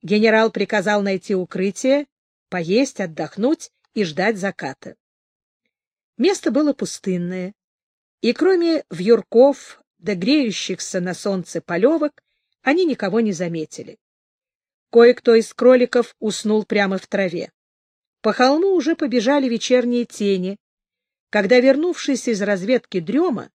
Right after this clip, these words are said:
доложил, что в верхней части леса только что нос к носу столкнулся с Патубом и Блэковаром. Генерал рассердился.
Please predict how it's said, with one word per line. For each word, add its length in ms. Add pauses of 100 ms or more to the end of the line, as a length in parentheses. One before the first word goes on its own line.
(600)
доложил, 560
что 260
в 60
верхней 480
части 400
леса 480 (1040)
только 420
что 280
нос 360
к 120
носу 400
столкнулся 680
с 160
Патубом 640 (380)
и 140
Блэковаром. 840 (880)
Генерал 520
рассердился. 840